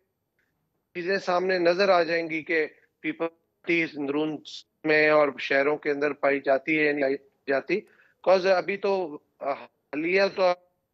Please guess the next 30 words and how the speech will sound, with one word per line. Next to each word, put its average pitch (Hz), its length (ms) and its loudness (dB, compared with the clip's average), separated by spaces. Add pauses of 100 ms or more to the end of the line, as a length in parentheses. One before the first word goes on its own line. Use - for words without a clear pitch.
(1080)
तो, 180 240 -4
अ, 165 460 -2
पीपल्स 175 380 -6
पार्टी 160 400 0
ने 185 140 -2
तो 185 140 -4
कराची, 151 440 0
हैदराबाद 165 640 2
के 175 60 -4
अंदर 170 220 -4
लोकल 160 340 -2
बॉडीज 165 360 0
इलेक्शन 165 440 -2
जीत 170 240 -4
के, 156 180 2 (600)
अ, 143 200 4
जो 139 160 0
है 147 240 2
साबित 147 380 -2
किया 151 240 -2
है 170 80 0
कि 185 180 -2 (160)
पाकिस्तान 143 760 -4
पीपल्स 156 380 -2
पार्टी 156 340 0
ना 151 200 0
सिर्फ 156 280 -6
अंदरून 156 320 -4
शहर 170 260 2
की, 170 280 -6